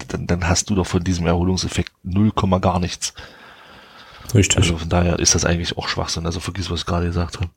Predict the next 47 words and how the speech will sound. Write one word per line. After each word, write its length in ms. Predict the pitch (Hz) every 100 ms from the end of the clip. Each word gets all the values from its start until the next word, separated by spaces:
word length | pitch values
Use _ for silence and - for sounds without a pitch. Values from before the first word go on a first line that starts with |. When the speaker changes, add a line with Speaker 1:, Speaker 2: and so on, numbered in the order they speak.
| -
Speaker 2:
Ja. 180 | 104 98 - - _ _ - - - -
Haben 140 | 104
wir 60 | 123
denn 80 | 110
sonst 180 | 139 -
noch 80 |
irgendwie, 300 | 110 92 95
äh, 180 | 101 101
D-F-B-Dinge, 1500 | 85 95 - 98 98 95 98 123 165 - - 98 95 98 92
die 140 | 85 92
jetzt 180 | 90
aufgeschlagen 480 | 104 - - 92 95
sind? 180 | 90 92
So, 200 | 95 90
also 260 | 90 92 98
ich, 260 | 98 - 90 - - - -
ich 80 | -
stelle 160 | 196
ja 60 | 107
bei 100 | 95
mir 380 | 101 117 113 104
so 80 | 95
eine 160 | 98
gewisse 260 | 90 92 -
Taubheit 400 | - 110 131 98
fest 240 | 131 -
inzwischen. 400 | 117 - 120 131
Also 220 | 107 90
mitunter 420 | 90 95 - 98 98
lese 200 | 92 101
ich 60 |
dann 140 | 101 98
die 80 |
Meldung 260 | 95 95 98
nur 160 | 95 98
und 120 | 92
denk 100 | 92
mir 100 | 95
so, 100 | 90
hm, 800 | 85 90 92 92 92 95 95 120
okay. 340 | 92 - 95 113 - - - - - - - - _ _ -
Speaker 1:
Ich 160 | -
wüsste 240 | - - -
jetzt 160 | -
gerade 340 | - 92 92 98
nichts, 460 | 98 - - -
also. 360 | - 90 90 87